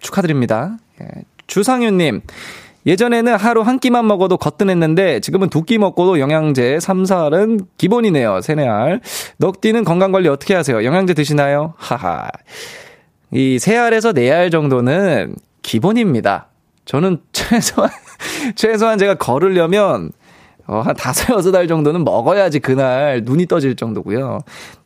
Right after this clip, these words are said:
어, 사실은 하루에 그래도 저도 평균 한 네 알 정도 먹는 것 같아요. 예, 그리고 뭐 조금 더 피곤하다, 뭐 좀 더 다른 걸 먹어야겠다, 그러면 한 다섯, 여섯 알 정도 이렇게 먹고 있습니다.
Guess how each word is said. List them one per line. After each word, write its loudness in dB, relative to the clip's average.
어, 0
사실은 0
하루에 0
그래도 0
저도 -2
평균 0
한 -2
네 2
알 2
정도 0
먹는 0
것 0
같아요. -2
예, -4
그리고 -2
뭐 -2
조금 -2
더 0
피곤하다, -2
뭐 -4
좀 -6
더 -2
다른 -2
걸 -2
먹어야겠다, 0
그러면 0
한 -2
다섯, -4
여섯 -2
알 -2
정도 -6
이렇게 -8
먹고 -4
있습니다. -6